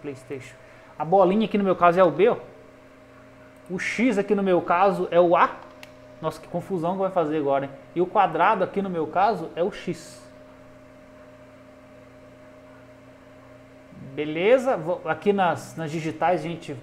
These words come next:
configura as digitais aqui, ó. Esquerda aqui, ó.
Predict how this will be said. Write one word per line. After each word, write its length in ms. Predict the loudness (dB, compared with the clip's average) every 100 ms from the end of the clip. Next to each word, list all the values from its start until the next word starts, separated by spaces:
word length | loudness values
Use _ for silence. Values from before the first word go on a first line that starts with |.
| -10
configura 440 | -10 -6 -2 0
as 80 | -2
digitais 520 | -4 -8 -2 0 0
aqui, 200 | -2 -6
ó. 40 | -6 -10 -20 -20 -20 -20 -20 -20 -20 -20 -20 -20 -20 -20 -20
Esquerda 580 | -20 -20 -8 0 0 0
aqui, 240 | -4 -6
ó. 40 | -8